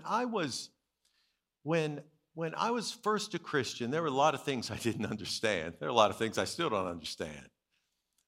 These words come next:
But man, I was really in the dark at that time. And I don't know what it was, but somehow early on, early on, how does a child come to this conclusion?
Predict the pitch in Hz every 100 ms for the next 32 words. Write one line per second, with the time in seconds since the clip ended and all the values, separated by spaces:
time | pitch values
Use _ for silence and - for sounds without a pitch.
0 | _ - 127 139 147 143 151 104 107 143
1 | 131 107 101 92 104 101 107 - 117 113
2 | - 104 120 190 202 208 240 226 180 160
3 | 135 147 143 131 107 107 110 110 139 -
4 | - 226 196 - 139 139 135 - 170 185
5 | 180 135 107 101 92 98 101 _ _ -
6 | 170 196 180 120 95 92 - - 214 226
7 | 190 - 151 156 143 123 - _ - 135
8 | 127 117 117 - 110 104 113 92 82 -